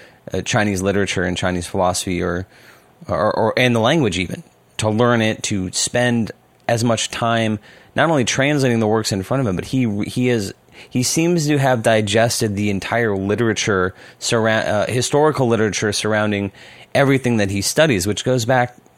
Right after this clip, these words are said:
two thousand years sometimes. Um, so on some level, we have to surmise that he, he, that he has a love for these texts, but in his introduction, sometimes he speaks about the Chinese people and their beliefs which su-, with such contempt.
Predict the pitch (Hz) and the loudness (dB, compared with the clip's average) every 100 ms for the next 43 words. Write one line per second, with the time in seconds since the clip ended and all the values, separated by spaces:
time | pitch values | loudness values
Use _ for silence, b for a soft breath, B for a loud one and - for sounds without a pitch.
0 | _ - 175 160 143 123 117 135 165 156 | _ -4 -2 2 2 4 2 2 2 0
1 | 80 - - - - - B B B B | -2 -4 -6 -8 -12 -16 B B B B
2 | - 117 117 113 107 104 - B B _ | -2 2 4 2 0 -2 -6 B B _
3 | _ _ _ _ _ _ - - 151 151 | _ _ _ _ _ _ -10 2 4 4
4 | 196 208 175 135 135 165 160 139 135 123 | 4 4 4 2 2 0 0 -2 0 2
5 | 131 127 113 98 117 104 - - 107 113 | 2 2 0 -2 -2 -2 -4 -8 -4 -2
6 | 117 120 101 104 107 - 92 92 - 131 | 0 0 0 2 2 0 -2 -2 -2 -2
7 | 101 - 107 104 - B B B _ 131 | -2 -2 0 -2 -4 B B B _ 0
8 | 143 131 143 139 123 123 143 139 113 104 | 2 2 0 0 2 2 2 0 0 -2
9 | 101 95 110 104 - 123 127 127 113 107 | 0 -2 -2 -2 -2 -2 0 0 0 0
10 | 95 120 104 101 - - 110 104 101 98 | -2 0 0 -2 -4 -4 -4 -2 -2 -2
11 | 87 95 98 98 - 87 - - 95 95 | -2 -2 -2 -4 -6 -8 -6 -2 -2 -2
12 | 98 - - 101 - - 90 - 127 120 | -2 -2 -2 -2 -4 -6 -6 -4 -2 -4
13 | - | -6